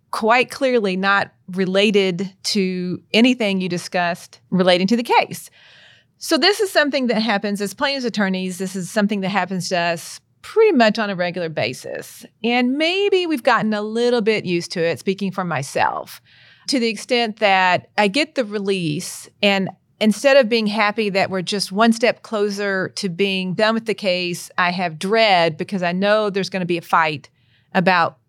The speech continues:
additional provisions that have no business being in the release. So I wanna start with a little bit of what I've learned over the years about when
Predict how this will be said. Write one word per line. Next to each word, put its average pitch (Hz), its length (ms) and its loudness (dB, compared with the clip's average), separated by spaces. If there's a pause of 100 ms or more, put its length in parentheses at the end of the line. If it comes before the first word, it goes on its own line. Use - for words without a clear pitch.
(100)
additional 196 360 0
provisions 165 720 -6
that 156 480 0 (280)
have 160 180 -6
no 170 140 0
business 156 500 -4
being 156 460 -4
in 151 220 -4
the 147 80 -4
release. 135 420 -6
So - 580 0 (640)
I 277 80 4
wanna 349 320 2
start 247 580 2
with 202 640 -2 (140)
a 233 80 -2
little 294 240 2
bit 226 720 -2
of 190 140 -6
what 214 120 2
I've 214 220 -2
learned 208 280 0
over 190 220 -4
the 185 80 -8
years 180 640 -4
about 190 300 0
when 202 380 -2